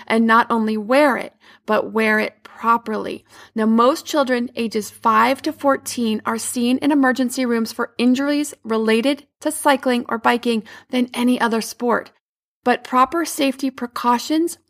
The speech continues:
and learning and following safety rules can prevent these injuries. Helmets can reduce the risk of severe brain injuries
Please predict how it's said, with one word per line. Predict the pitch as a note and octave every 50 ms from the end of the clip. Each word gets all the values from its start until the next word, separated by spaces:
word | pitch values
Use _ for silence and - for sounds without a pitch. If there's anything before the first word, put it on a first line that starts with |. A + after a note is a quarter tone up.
| _ - -
and | B3 B3+ B3
learning | A#3 A#3+ A#3 A#3+ B3+ C#4 C#4
and | C4 A#3
following | - B3 A#3 A#3 A#3 A3+ A3+ A3
safety | - - C4+ C4+ C4+ C4+ - C4+
rules | A#3+ A3 A3+ G#3+ G#3+ G#3+
can | - A3 A3
prevent | G#3+ - A#3 A3+ G#3+ B3 C4+ C#4 C#4
these | - A#3 G#3+ G3+ - -
injuries. | G#3+ A3 A3+ G#3+ G#3+ G3+ - - - - - _ - - - - - - - _
Helmets | - - - C4 D4 E4 E4 C#4 - - - - - -
can | - - A#3 A#3
reduce | A3+ A#3 A#3 G#3+ A3+ A#3 A#3+ C4 C4+
the | - - F4+
risk | D4 B3+ A3+ A3+ - - -
of | A3+ G#3+
severe | - - A#3+ A3+ G#3 G3 G#3+ A3 A#3 B3
brain | A3+ A#3 A#3 A3+ A#3+
injuries | B3+ C4+ C4+ C4+ - D#4+ E4+ E4+ E4 -